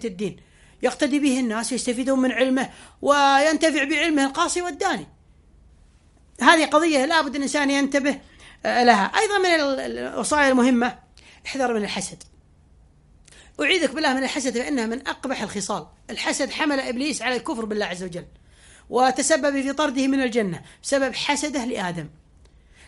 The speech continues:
الحسد يا أخوان من أعظم الأوبئة والأمراض التي تفتك بطالب العلم.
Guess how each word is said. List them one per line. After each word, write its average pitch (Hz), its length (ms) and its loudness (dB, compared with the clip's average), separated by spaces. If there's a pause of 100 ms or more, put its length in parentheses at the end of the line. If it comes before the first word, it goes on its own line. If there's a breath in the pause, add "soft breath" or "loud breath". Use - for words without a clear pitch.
الحسد 277 360 -2
يا 262 100 0
أخوان 262 360 0
من 233 220 -8
أعظم 247 600 2 (320 loud breath)
الأوبئة 233 640 0
والأمراض 277 880 2
التي 240 460 -2
تفتك 277 600 -4
بطالب 226 460 2
العلم. 175 280 -6